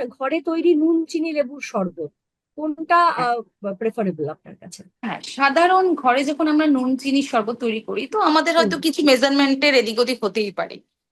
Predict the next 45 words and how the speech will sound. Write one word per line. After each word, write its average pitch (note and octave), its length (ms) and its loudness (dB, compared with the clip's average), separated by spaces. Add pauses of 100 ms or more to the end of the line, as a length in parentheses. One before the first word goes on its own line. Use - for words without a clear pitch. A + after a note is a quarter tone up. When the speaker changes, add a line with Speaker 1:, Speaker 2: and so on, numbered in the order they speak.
(180)
Speaker 2:
হয়তো E4+ 140 2
Speaker 1:
হ্যাঁ, - 20 0
Speaker 2:
একটু E4+ 140 0
নুন D#4+ 160 4
Speaker 1:
হতেই D4+ 60 6
Speaker 2:
বেশি D4 200 -2
Speaker 1:
পারে। - 20 0
Speaker 2:
পড়ে C#4+ 240 0
গেল C#4 200 2 (100)
বা C#4 140 0
চিনি C#4+ 260 -2
একটু C#4 180 -4
Speaker 1:
হুম, A#3 40 -2
Speaker 2:
বেশি A3+ 200 -4
Speaker 1:
হুম। A3 60 -6
Speaker 2:
পড়ে A3+ 180 -2
গেল, A3 240 -6
কিন্তু F#4 380 -4
সেই D#4+ 320 -4
মেজারমেন্টের C#4 560 0
যদি D#4+ 180 -2
এদিক C#4 240 0
ওদিক D4+ 240 0
হয়, D4+ 220 4 (440)
তখন D4+ 260 4
আবার F#4 180 6 (120)
বডি C#4+ 200 4
হার্ম G3+ 240 0
করে। - 200 -12 (920)
তখন D4+ 180 4
একটু D#4+ 140 -2
বেশি D4+ 300 -2 (120)
সল্ট D4 320 2
Speaker 1:
আচ্ছা। - 60 -18
Speaker 2:
পড়ে C#4+ 240 0
গেলে C4+ 220 -4
পরে C4+ 360 -4
হয়তো C4+ 260 -4
অনেকের B3+ 280 -6
ভমিটিং A#3 440 -4 (100)
বা A3+ 100 2
ডায়রিয়া G3+ 360 -2
স্টার্ট F3+ 320 -10
হয়ে F3 180 -14
যায়। - 200 -16